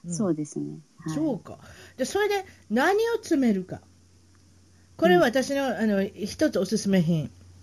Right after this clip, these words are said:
Speaker 1: そっから行きましょうか。
Speaker 2: はい。はい。
Speaker 1: 耳かき。<laughs>
Speaker 2: 耳かき？
Speaker 1: いや、アメリカにダイソーってあるんですよ、最近。
Speaker 2: うん。
Speaker 1: それで、日本にあるダイソーのものは大概揃うんですよ。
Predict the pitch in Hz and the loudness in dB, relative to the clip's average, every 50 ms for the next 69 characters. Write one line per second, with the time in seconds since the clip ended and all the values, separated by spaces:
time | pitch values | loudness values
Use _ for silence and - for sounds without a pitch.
0 | - - - - 208 202 - 214 175 165 160 170 165 165 - 170 156 - 147 175 | -14 -2 0 2 2 4 6 6 6 4 4 2 -2 0 0 -2 -4 -4 -6 -8
1 | - - - - - - - - - - - - - - - 196 175 147 - 240 | -10 -14 -20 -20 -20 -20 -20 -20 -20 -20 -20 -20 -12 -4 0 0 2 6 8 8
2 | 254 254 269 262 254 - 285 277 277 - 151 - - - - - - - - - | 10 10 8 8 6 6 6 4 4 4 0 -2 -4 -6 -16 -20 -20 -8 0 4
3 | - - - - 294 - 320 277 - - - 311 285 - - - - - - - | 4 6 6 6 6 4 4 2 2 2 4 4 4 2 0 -8 -20 -20 -4 2
4 | - 226 302 311 330 339 330 - 370 392 - - - 208 170 180 254 381 - - | 6 6 8 8 8 6 4 0 -4 -8 -6 -4 -2 0 0 0 0 -4 -10 -16
5 | - - - 240 285 - - - 330 370 427 494 494 480 480 466 - 494 466 466 | -12 -4 0 2 2 2 2 2 2 4 4 4 6 6 4 4 4 4 4 4
6 | 403 214 202 190 247 302 - - - 233 - - 165 175 202 233 214 160 - - | 4 4 4 4 4 2 2 2 2 2 2 4 2 4 4 4 2 2 0 -4
7 | 160 - - 131 135 127 - - 104 - - - - - - - - - - - | -8 -6 -6 -6 -6 -8 -10 -14 -18 -18 -20 -20 -20 -20 -20 -20 -20 -20 -20 -10
8 | - 175 175 165 311 - 147 151 160 160 - - - - - - - - 320 359 | -6 -2 -2 -2 -2 -4 -6 -10 -14 -18 -20 -20 -20 -20 -18 -4 0 2 4 6
9 | 415 370 240 - - - - - - - 311 381 392 403 494 494 427 403 311 269 | 6 6 4 2 -2 -10 -20 -20 -12 -2 0 2 4 4 4 4 6 6 6 6
10 | 254 240 262 254 247 226 180 196 202 240 277 269 - 254 220 196 190 190 196 190 | 6 6 6 6 4 4 4 4 4 4 4 4 4 4 4 4 4 2 2 2
11 | 180 175 180 185 170 - - 196 208 220 311 330 294 - - - 254 240 247 240 | 2 2 2 0 0 0 0 0 2 4 4 4 4 2 2 2 2 4 4 2
12 | 220 175 143 131 - - - - | 2 0 -4 -8 -12 -12 -14 -16